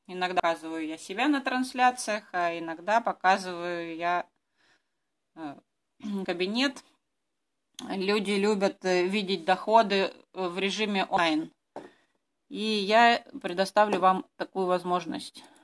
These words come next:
Сначала я вам покажу доходы. Работаю я в проекте Whole World. Мой кошелек Advance Cash. Так, вот так поставлю, чтобы было хорошо. Вот, смотрим. Ирина Маркелова.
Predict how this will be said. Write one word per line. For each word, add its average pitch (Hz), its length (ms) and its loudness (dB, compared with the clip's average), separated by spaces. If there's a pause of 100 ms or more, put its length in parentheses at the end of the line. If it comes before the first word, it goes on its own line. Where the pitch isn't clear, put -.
(680)
Сначала 226 340 6
я 190 140 10
вам 185 120 6
покажу 190 340 -6
доходы. 262 580 0 (640)
Работаю 185 680 -2
я 170 260 4 (200)
в - 140 -20
проекте 170 440 -6 (140)
Whole 170 260 -2
World. 214 400 -2 (120)
Мой 339 100 -6
кошелек 185 480 -6
Advance 165 440 -6
Cash. 226 380 -6 (920)
Так, - 200 -20
вот - 140 -20
так - 200 -16
поставлю, 156 600 -16
чтобы - 400 -16 (420)
было 190 300 -4
хорошо. 233 600 -6 (1300)
Вот, 190 260 -6
смотрим. 190 520 -6
Ирина 254 260 -2
Маркелова. 175 800 -4